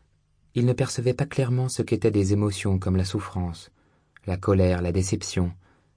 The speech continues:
ou la résignation. La seule chose qu'il pouvait réussir à se construire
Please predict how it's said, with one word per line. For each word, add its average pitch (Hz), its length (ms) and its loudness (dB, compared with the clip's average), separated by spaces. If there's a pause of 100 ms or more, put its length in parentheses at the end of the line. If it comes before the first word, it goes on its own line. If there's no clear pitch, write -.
(160)
ou 95 60 0
la 90 100 2
résignation. 92 680 0 (1120)
La 107 140 -2
seule 139 260 2
chose 104 340 0
qu'il 95 200 -2
pouvait 98 260 0
réussir 104 440 0
à 95 60 0
se - 140 -4
construire 120 560 -6